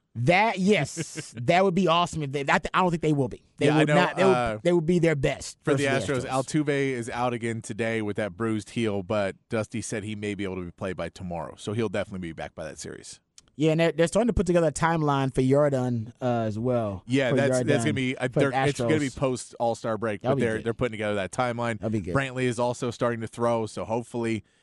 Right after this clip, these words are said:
Speaker 2: hopefully he'll be able to actually progress up to the point and then be able to not have the discomfort and, and get back in the lineup at some point, the All-Star break, 'cause that helps you out a ton too.
Speaker 1: You need it, man.
Speaker 2: Because then you have that outfield is,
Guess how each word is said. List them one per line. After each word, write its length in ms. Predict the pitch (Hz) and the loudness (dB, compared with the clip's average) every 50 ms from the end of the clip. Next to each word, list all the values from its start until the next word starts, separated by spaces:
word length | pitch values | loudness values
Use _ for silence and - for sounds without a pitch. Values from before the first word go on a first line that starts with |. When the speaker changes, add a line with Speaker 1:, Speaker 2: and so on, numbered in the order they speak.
| _ _ _ _ _ - | _ _ _ _ _ -6
Speaker 2:
hopefully 560 | - 123 131 156 143 - 160 151 147 151 147 | -2 0 0 0 0 -2 -2 0 0 0 0
he'll 160 | 131 139 147 139 | 0 -2 -2 0
be 100 | 147 143 | 0 0
able 140 | 139 135 | 0 0
to 100 | 135 135 | -2 -2
actually 320 | 98 127 131 - - 147 127 | -2 -2 -4 -2 -4 -6 -4
progress 420 | - 127 113 101 120 123 123 - | -4 -6 -4 -2 -2 -2 -2 -2
up 120 | 139 120 - | -4 -4 -4
to 80 | - 123 | -4 -6
the 80 | 113 | -6
point 300 | - - 123 123 120 117 - | -4 -4 -4 -4 -4 -4 -6
and 160 | 104 101 104 | -8 -6 -6
then 160 | 110 113 110 | -4 -6 -4
be 140 | 107 113 110 | -2 -2 -2
able 120 | 107 104 | -2 -2
to 140 | 101 101 92 82 - _ _ _ _ _ _ _ _ - | -4 -6 -6 -8 -14 _ _ _ _ _ _ _ _ -6
not 220 | 113 117 113 110 | -4 -4 -2 -2
have 140 | 117 120 113 | -4 -4 -4
the 60 | 110 | -2
discomfort 600 | 104 107 104 - - 120 113 110 107 110 107 104 | -2 -2 -4 -4 -4 -4 -4 -2 -2 -2 -2 -2
and, 280 | 104 101 92 90 87 85 - | -2 -4 -6 -6 -8 -8 -8
and 140 | 95 92 | -8 -6
get 160 | 90 107 104 92 | -4 -6 -4 -2
back 220 | 110 104 95 - | -2 -4 -2 -4
in 60 | 101 | -8
the 80 | 95 95 | -8 -6
lineup 320 | 92 98 98 98 95 - | -6 -4 -4 -4 -4 -6
at 100 | 82 85 | -8 -8
some 160 | - 107 95 | -6 -6 -6
point, 280 | 95 - 110 104 98 - - _ _ _ _ _ - | -4 -4 -4 -4 -4 -6 -10 _ _ _ _ _ -2
the 100 | 117 117 | 0 0
All-Star 320 | 110 110 104 - 117 104 95 | 0 0 -2 -4 -4 -4 -2
break, 220 | 98 110 107 - | -2 -2 -4 -4
'cause 140 | - 95 82 | -8 -8 -4
that 160 | 101 104 101 | -4 -4 -2
helps 240 | 101 110 104 - - | -4 -6 -6 -6 -4
you 80 | 110 | -2
out 100 | 107 107 | -2 -2
a 40 | 104 | -2
ton 300 | 90 - 110 107 104 98 | -4 -4 -4 -4 -4 -6
too. 300 | 95 - 107 107 104 101 - - - - - | -4 -2 0 0 0 -2 -2 -6 -14 -16 -10
Speaker 1:
You 120 | 76 101 | -6 -2
need 220 | 107 117 123 131 | 0 0 0 0
it, 80 | 127 113 | -2 -2
man. 120 | 110 110 | -2 -2
Speaker 2:
Because 300 | 110 127 104 131 120 110 104 | -2 0 0 0 0 -2 -2
then 140 | 117 120 117 | -4 -4 -4
you 80 | 120 113 | -4 -4
have 460 | 117 117 117 110 107 104 90 - - - | -4 -4 -2 -2 -2 -4 -4 -8 -6 -2
that 280 | 120 110 104 101 98 - _ - | -2 -2 -2 -2 -6 -8 _ -4
outfield 580 | 120 120 117 110 - - 127 117 110 110 110 104 | -2 -2 -2 -2 -4 -2 -2 0 0 0 -2 -2
is, 400 | 101 101 98 90 - - - | -4 -4 -4 -6 -8 -12 -14